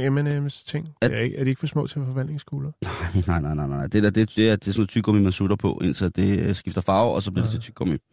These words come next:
Speaker 1: Mm.
Speaker 2: Øh, nå. Så er der et krybespil med en, øh, virkelig kødfuld herre, der er piercet i begge brystvorter
Speaker 1: Ja, det er
Speaker 2: med en
Speaker 1: flot.
Speaker 2: skaldet kat.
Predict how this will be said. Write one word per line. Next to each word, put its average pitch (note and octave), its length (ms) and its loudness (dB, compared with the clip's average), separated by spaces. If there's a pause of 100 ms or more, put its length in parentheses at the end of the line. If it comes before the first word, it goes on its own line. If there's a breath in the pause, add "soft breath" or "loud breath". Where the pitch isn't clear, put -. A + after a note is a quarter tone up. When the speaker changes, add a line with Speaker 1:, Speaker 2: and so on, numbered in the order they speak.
(280 loud breath)
Speaker 1:
Mm. C3 60 -8 (840 loud breath)
Speaker 2:
Øh, G2 480 6
nå. F#2 160 2 (1700)
Så - 120 2
er D3+ 240 6
der D3 320 4
et G#2+ 280 2
krybespil D#3 560 4
med B2 200 6 (140)
en, G2 180 6
øh, F2 460 2 (100)
virkelig C#3+ 540 2
kødfuld D3 420 4
herre, A2 380 4 (300)
der A2+ 60 4
er G#2 40 0
piercet C3+ 440 4
i G#2 100 2
begge A#2 240 2
brystvorter C3+ 440 2
Speaker 1:
Ja, - 20 2
det C3 60 4
er - 20 4
Speaker 2:
med A#2 80 4
en A2 60 4
Speaker 1:
flot. A2+ 120 0
Speaker 2:
skaldet C3+ 240 4
kat. D3+ 300 0